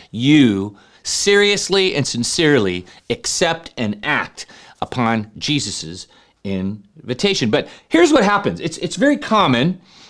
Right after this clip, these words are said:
being in ministry with men for over thirty years, I've seen it a lot. Men get a vision and they get a direction from God, or maybe they're in a Sunday service, so they go to a men's conference or with their men's groups,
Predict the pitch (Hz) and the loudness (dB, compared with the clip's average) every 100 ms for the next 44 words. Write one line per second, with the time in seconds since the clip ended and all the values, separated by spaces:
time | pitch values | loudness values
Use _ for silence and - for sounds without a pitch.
0 | _ _ 160 196 185 151 156 160 165 175 | _ _ 0 2 4 4 2 0 0 0
1 | 208 139 135 127 143 185 190 123 110 - | 0 -2 0 2 2 0 2 0 0 -8
2 | - - 190 185 180 175 147 160 160 127 | -6 2 4 4 4 4 4 4 4 4
3 | 131 - 190 170 123 135 139 123 - - | 0 -2 -2 2 2 2 2 -2 -6 2
4 | 185 247 220 226 143 117 165 202 190 196 | 4 6 6 4 2 2 2 2 2 2
5 | 180 147 127 139 240 123 220 - 202 185 | 4 2 2 0 0 0 0 -2 -4 0
6 | 185 170 185 180 170 139 190 214 190 170 | 0 2 2 2 2 2 2 4 4 4
7 | 135 190 180 147 - 175 170 147 120 117 | 0 0 0 0 2 2 2 0 -4 2
8 | 180 123 147 165 - 170 165 170 160 - | 4 4 2 0 -2 -2 2 0 0 -8
9 | - - 120 127 117 165 175 160 165 | -12 -2 0 2 0 2 0 2 2